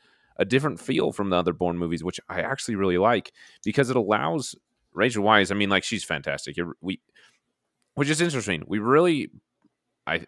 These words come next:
I think the three of us talked repeatedly about how the first trilogy was so good because of Matt Damon and his performance of Bourne and what he brought than more than just a physical fulfillment of an action character. And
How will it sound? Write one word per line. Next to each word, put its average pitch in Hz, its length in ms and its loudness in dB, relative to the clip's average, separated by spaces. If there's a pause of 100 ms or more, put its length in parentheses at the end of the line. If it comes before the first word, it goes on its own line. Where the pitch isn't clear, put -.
(120)
I - 80 -4
think 110 180 -6
the 92 60 -12
three 107 220 -2
of 95 100 -4
us - 300 -6
talked - 480 -4
repeatedly 85 720 -6
about 78 340 -2
how 80 400 -4 (100)
the 78 440 -10
first - 360 -6
trilogy 113 320 -4
was 87 160 -8
so 95 140 0
good 85 180 -6
because 87 380 -4
of 90 80 -10
Matt 82 240 -6
Damon 82 320 -8
and - 140 -14
his 80 100 -10
performance 78 540 -10
of 73 160 -14
Bourne 80 240 -6
and 71 100 -14
what 76 100 -8
he 73 60 -10
brought 76 380 -8 (400)
than 82 100 -10
more 78 220 -8
than 71 120 -14
just 73 200 -12
a 73 60 -12
physical 71 720 -10 (360)
fulfillment 71 500 -10
of 67 140 -8
an 67 60 -10
action 73 340 -6
character. - 480 -12 (400)
And 80 380 -2